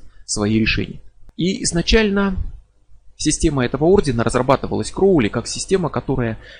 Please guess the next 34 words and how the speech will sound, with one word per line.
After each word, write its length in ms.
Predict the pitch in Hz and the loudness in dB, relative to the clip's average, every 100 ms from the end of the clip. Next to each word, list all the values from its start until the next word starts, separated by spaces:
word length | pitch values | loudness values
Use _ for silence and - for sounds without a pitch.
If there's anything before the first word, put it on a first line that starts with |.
| - | -14
исправит 540 | - 139 - 175 143 - | -6 -4 2 2 2 0
ошибки, 460 | 120 - 190 - 120 | 0 0 -4 -2 0
которые 440 | 120 - 135 110 | 0 2 2 0
накопились 600 | 110 - - 175 143 - | -4 -6 -4 0 0 0
в 120 | 127 | 0
Ордене 340 | 156 175 165 120 | 0 0 -2 -2
Золотой 440 | 98 98 95 104 | -4 -6 -6 -4
Зари. 340 | 117 107 95 - - - - | -2 -2 -4 -8 -14 -4 2
Поэтому 300 | 135 139 143 | 2 4 0
Аргентум 440 | 147 160 135 135 | 2 0 0 -2
Аструм — 360 | 139 - - 104 | -2 -2 -6 -6
это 140 | - | -6
тоже 260 | - 139 104 | -4 -4 -2
потомок 480 | 131 - 110 85 - | -2 0 -2 -4 -8
Золотой 380 | 113 117 113 | -6 -4 -2
Зари, 280 | 107 131 208 | 0 2 0
потомок 520 | 226 120 - 107 92 | 0 -2 0 -2 -4
Телемы 460 | - 117 170 208 202 | -6 -2 2 4 2
и, 360 | - 190 196 180 - - _ - | 2 2 2 2 -4 -20 _ -2
ну, 100 | 190 | 0
такой 260 | 139 131 | 2 2
косвенный 540 | - 185 - 127 110 110 | 6 8 6 0 -2 -2
потомок 600 | - - 175 139 - - _ _ | -2 0 0 0 -6 -16 _ _
розенкрейцерской 880 | - 123 143 - 156 120 - - - | -4 -2 -2 2 2 2 -2 -6 -4
традиции 500 | - 110 175 - 107 | -4 -2 -2 -4 -6
по 140 | - | -4
линии 280 | 107 151 127 | -2 0 -2
Золотой 400 | 90 95 101 113 | -2 -4 -2 0
Зари. 300 | 104 95 95 - - - | 0 -2 -4 -10 -14 -4
Можно 240 | 123 131 | -2 0
сказать, 300 | - 135 156 | 0 0 0
что 160 | - 127 | 0 0
это 140 | - | 0
внук 760 | 147 120 165 202 170 - - | -4 0 2 4 2 -2 -16